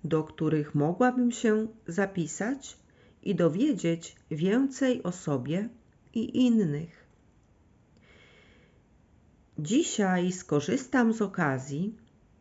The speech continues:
i stworzę sobie system wsparcia. Dzisiaj uznam, że lepiej poznawać ludzi, niż ich krytykować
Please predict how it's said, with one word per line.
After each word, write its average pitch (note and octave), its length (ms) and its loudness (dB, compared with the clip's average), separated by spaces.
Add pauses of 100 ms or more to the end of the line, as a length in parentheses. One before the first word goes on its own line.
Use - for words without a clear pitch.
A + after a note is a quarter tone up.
(200)
i F3+ 80 -2
stworzę D4 540 0
sobie F#3 340 0
system F3+ 720 -4
wsparcia. G3+ 800 -6 (1500)
Dzisiaj A#3 600 2
uznam, C3+ 680 2 (380)
że C#3+ 240 -2
lepiej B3 540 2
poznawać F3 680 -2
ludzi, D3 580 -2 (180)
niż B3+ 420 2
ich A3 320 0
krytykować F#3+ 920 -2